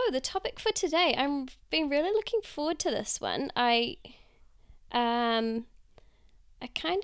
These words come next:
of sat down to try and record this one day, and I hadn't done much planning, and I realised, well, this is actually a massive topic. So I sat down and did plan it out properly,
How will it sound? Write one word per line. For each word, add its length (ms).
of 80
sat 300
down 280
to 80
try 200
and 120
record 320
this 180
one 160
day, 160
and 100
I 40
hadn't 220
done 140
much 240
planning, 360
and 80
I 60
realised, 680
well, 220
this 160
is 80
actually 300
a 40
massive 380
topic. 400
So 240
I 80
sat 280
down 240
and 100
did 200
plan 260
it 60
out 180
properly, 560